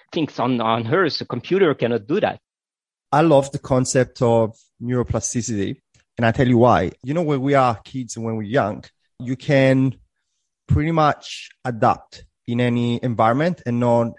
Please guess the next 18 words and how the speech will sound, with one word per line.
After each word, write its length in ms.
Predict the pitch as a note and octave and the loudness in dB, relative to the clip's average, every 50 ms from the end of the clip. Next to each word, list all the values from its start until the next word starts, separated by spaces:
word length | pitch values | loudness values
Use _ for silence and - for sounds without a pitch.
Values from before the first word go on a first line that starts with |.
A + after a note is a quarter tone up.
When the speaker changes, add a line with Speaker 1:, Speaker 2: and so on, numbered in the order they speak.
| - | -8
Speaker 2:
having 280 | - C3 C3 C3 C3+ B2 | -6 -4 -4 -4 -4 -2
that 160 | B2 A2+ A#2 | -2 -2 -2
a 40 | A2+ | -4
big 180 | G2+ G#2+ G#2+ A#2+ | -6 -6 -8 -8
issue. 280 | A2 G2+ - - G2 - - | -8 -8 -10 -10 -12 -6 -2
I'll 100 | - C3 | -2 -2
give 140 | C3 C#3 C#3 | -2 0 -2
you 60 | C#3 | -2
a 40 | - | -2
practical 360 | - C#3 C3+ B2 C3+ B2+ A#2+ | -2 -4 -4 -2 -4 -4 -4
example 400 | A#2 G#2+ G#2+ A#2+ A2 A2 A2+ A#2+ | -6 -4 -4 -4 -4 -4 -6 -10
for 120 | - A#2 | -14 -4
people 200 | G#2+ - - A2+ | -4 -2 -2 -2
to 80 | - A#2 | -2 -4
understand. 500 | G#2+ G2+ G#2 - - A2+ G#2 G2 G2 - - - - - - _ _ _ | -6 -6 -10 -8 -6 -6 -6 -6 -8 -14 -20 -20 -20 -20 -20 _ _ _
So 180 | - - - C3+ | -10 -6 -2 -2
let's 200 | C#3+ C#3+ - - | -2 -2 -2 -2
say 340 | - D#3+ D3+ D3 C#3+ C#3 | 0 2 2 2 0 -2